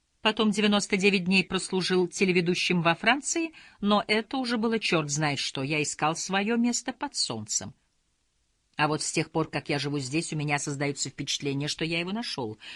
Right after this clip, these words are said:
Что-то тут нечисто. В Москве я никогда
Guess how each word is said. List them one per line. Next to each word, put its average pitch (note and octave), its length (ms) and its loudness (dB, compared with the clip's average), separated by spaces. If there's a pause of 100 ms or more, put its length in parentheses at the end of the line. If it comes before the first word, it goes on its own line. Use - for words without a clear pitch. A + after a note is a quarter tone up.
(140)
Что-то - 760 -4
тут - 240 -6
нечисто. C#3+ 580 -2
В C3+ 80 -8
Москве D3+ 500 0
я D#4 100 -2
никогда F3+ 600 -2